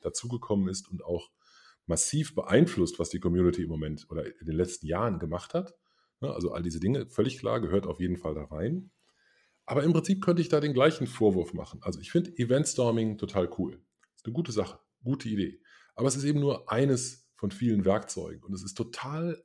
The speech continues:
absolut möglich, ein großartiges Design zu machen, ohne Eventstorming zu machen. Und es regt mich immer auf, wenn auf einmal immer alle,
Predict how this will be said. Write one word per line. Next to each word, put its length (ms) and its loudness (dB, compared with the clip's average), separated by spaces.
absolut 640 -2
möglich, 420 2
ein 100 0
großartiges 1300 2
Design 380 0
zu 100 -6
machen, 280 -4
ohne 220 6
Eventstorming 680 0
zu 120 -8
machen. 240 -6
Und 100 2
es 120 4
regt 160 4
mich 80 2
immer 280 2
auf, 440 6
wenn 120 4
auf 160 4
einmal 360 2
immer 340 4
alle, 400 6